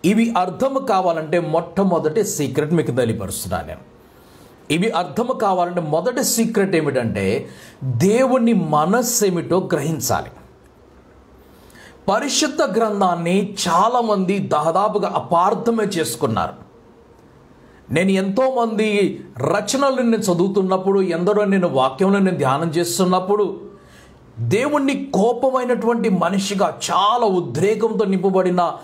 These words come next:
కోపముతో నింపబడినటువంటి మనిషిగా, "నా మాట వినకపోతే నిన్ను చంపేస్తా" అని బెదిరిస్తున్నట్టు మనిషిగా చూపిస్తారు.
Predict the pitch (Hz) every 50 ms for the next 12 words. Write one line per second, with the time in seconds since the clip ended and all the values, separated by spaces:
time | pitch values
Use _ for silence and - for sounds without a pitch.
0 | - - - - _ _ - 165 202 247 262 262 294 262 262 254 - 226 208 214
1 | 202 196 202 196 202 190 190 185 175 - 170 190 180 170 160 170 170 175 - 196
2 | 196 170 165 160 165 170 185 180 185 185 214 247 269 - 285 262 226 240 226 254
3 | 190 190 240 233 - 240 214 226 233 214 226 - - - 208 214 - - - 269
4 | 262 - - - 254 240 240 233 175 143 170 190 190 277 294 - - - 240 -
5 | 240 196 208 233 220 208 196 226 233 185 214 202 226 208 - - - 147 - -